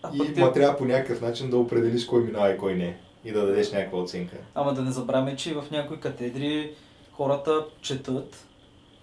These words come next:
Speaker 1: и просто после издават едни учебници и книги с това нещо, което се, което ти е твоята дипломна работа.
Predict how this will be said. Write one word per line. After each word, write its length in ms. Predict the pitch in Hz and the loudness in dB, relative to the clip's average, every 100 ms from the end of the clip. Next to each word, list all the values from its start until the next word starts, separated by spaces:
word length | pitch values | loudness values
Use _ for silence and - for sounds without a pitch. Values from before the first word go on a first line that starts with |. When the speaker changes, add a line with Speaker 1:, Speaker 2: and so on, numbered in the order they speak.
| - | -16
Speaker 1:
и 100 | 165 | -14
просто 340 | - 156 151 - | -4 -4 -4 -4
после 240 | 156 156 156 | -6 -4 -2
издават 300 | 147 156 156 | 2 0 0
едни 140 | 160 | -8
учебници 580 | 160 - 156 156 131 135 | -8 -6 -6 -6 -8 -8
и 60 | |
книги 240 | 131 143 131 | -6 -8 -8
с 240 | - 107 | -8 -12
това 140 | - 107 | -12 -12
нещо, 300 | 110 - - - - - | -12 -16 -20 -20 -20 -10
което 220 | 117 113 | -8 -8
се, 80 | 131 - - | -14 -16 -10
което 180 | - 131 | -4 -4
ти 60 | 143 | -4
е 80 | 139 | -4
твоята 280 | 143 131 | -2 -2
дипломна 460 | 135 135 - 143 135 | -4 -8 -8 -8 -6
работа. 300 | 131 123 - | -6 -8 -14